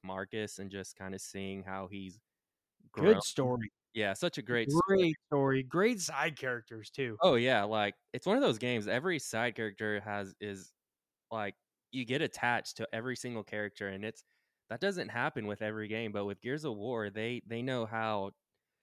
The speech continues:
Speaker 1: um, they just, they have the magic touch. Like, every side character becomes important to you, and you just, you see them as, you see who they really are, because you get to really learn who these people are and kinda just, like, what they're
Speaker 2: Mm-hmm.
Speaker 1: going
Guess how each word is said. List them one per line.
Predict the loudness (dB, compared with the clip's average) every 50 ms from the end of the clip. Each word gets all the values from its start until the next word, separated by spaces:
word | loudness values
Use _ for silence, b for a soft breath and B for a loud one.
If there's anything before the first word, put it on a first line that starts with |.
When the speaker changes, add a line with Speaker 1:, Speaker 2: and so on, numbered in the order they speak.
| _ _ _ _ _
Speaker 1:
um, | -4 -2 -2 -2 -2 -4 -6 -8 -14 _ _ _ _ -14
they | -12 -8
just, | -6 -6 -6 -6 -6 -6
they | -6 -4
have | -4 -6 -6 -4
the | -2
magic | -2 -2 -2 -2 -4 -6 -6
touch. | -4 -4 -4 -4 -4 -6 -6
Like, | -6 -6 -6 -6 -6
every | -6 -4 -4 -4 -4
side | -4 -2 -2 -2 -2 -2 -4
character | -4 -6 -6 -4 -4 -6 -6
becomes | -4 -6 -10 -10 -8 -10 -8 -8 -10
important | -12 -10 -10 -6 -4 -4 -4 -4 -4 -6 -6 -8 -10 _ _ _
to | -14 -10
you, | -8 -6 -4 -4 -4 -4
and | -6 -6 -6 -8
you | -8
just, | -4 -4 -4 -4 -6 -12 -20 _ _
you | -10 -10
see | -10 -4 -2 0 0 2
them | 2 2 0 0 0 -2
as, | -2 -4 -4 -6 -8 _ _ _ _ _ _ _ _ _ _ _ _ _ _ _ _ _ _ _
you | _ -12 -12
see | -8 -4 -2 0 0
who | 0 2
they | 2 2 0
really | 2 0 0 0 2 2 2
are, | 2 0
because | -2 -4 -6 -8 -8 -6 -6
you | -8 -6
get | -2 -2 -2 0
to | 0 0
really | 0 2 2 0 -2
learn | -2 -2 -2 -2 -2 -2
who | -4 -6 -6
these | -4 -6 -6 -8
people | -8 -10 -10 -6 -4 -4 -2 0
are | 0 0 0 -2
and | -4 -8
kinda | -8 -8 -8 -6 -6
just, | -6 -8 -10 -8 -8
like, | -8 -8 -8 -8 -8
what | -8 -8 -6
they're | -8 -10 -8
Speaker 2:
Mm-hmm. | -6
Speaker 1:
going | -6 -6 -6 -8 -10